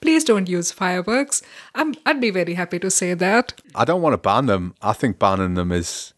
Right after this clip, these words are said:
Speaker 2: is pointless.
Speaker 1: Isn't that how we got here?
Speaker 2: Well, I think as soon as you ban them, then people just start buying them off the internet. And look what happens when you do that.
Speaker 1: Yeah.
Speaker 2: I don't think you can ban them. Really, I don't think you can say, like, no one can have them.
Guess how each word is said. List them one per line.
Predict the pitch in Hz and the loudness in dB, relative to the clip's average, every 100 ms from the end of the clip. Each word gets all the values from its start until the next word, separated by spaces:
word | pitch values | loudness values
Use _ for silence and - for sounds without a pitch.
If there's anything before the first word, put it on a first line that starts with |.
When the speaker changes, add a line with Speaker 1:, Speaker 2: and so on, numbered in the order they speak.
| - | -6
Speaker 2:
is | 101 | -6
pointless. | - 120 123 135 135 - - | 0 2 2 0 -2 -10 -4
Speaker 1:
Isn't | 254 - 370 | -2 0 0
that | 381 | 0
how | 320 | 0
we | 294 254 | 0 2
got | 254 254 | 0 -2
here? | - 262 180 160 - - | -2 0 0 -2 -10 -2
Speaker 2:
Well, | 120 117 | 2 2
I | |
think | 123 151 131 | 2 2 2
as | 120 | 0
soon | 143 | 0
as | 123 | 0
you | 110 | 0
ban | 95 107 | 2 2
them, | 120 95 | 2 0
then | 92 | -2
people | 87 95 95 | -2 -2 -2
just | 90 | -6
start | - 95 - | -4 -2 0
buying | 95 92 | 2 2
them | 92 | 2
off | 90 - | -2 -2
the | |
internet. | 98 107 123 - | -4 0 -2 -2
And | 92 | -4
look | 98 - | -4 -4
what | 87 | -2
happens | 98 92 98 | -2 -4 -6
when | |
you | 90 | -6
do | 90 90 | -4 -2
that. | 107 147 | -4 -4
Speaker 1:
Yeah. | 220 240 226 - | -4 -4 -4 -4
Speaker 2:
I | 104 | 0
don't | 113 | 2
think | - 110 | 2 -2
you | |
can | - 107 113 | 0 0 2
ban | 107 113 120 | 2 2 2
them. | 117 110 _ _ - | -2 -6 _ _ -2
Really, | 104 107 92 90 - - | 4 4 4 0 -6 -4
I | |
don't | 104 95 | -2 0
think | 104 | -2
you | 92 | -2
can | - 101 | 0 2
say, | - 110 98 95 | 2 4 6 4
like, | 95 101 | 2 -2
no | 98 104 101 | 2 4 4
one | 95 | 2
can | 92 90 | -2 0
have | 95 98 | 2 2
them. | 90 85 | 0 -8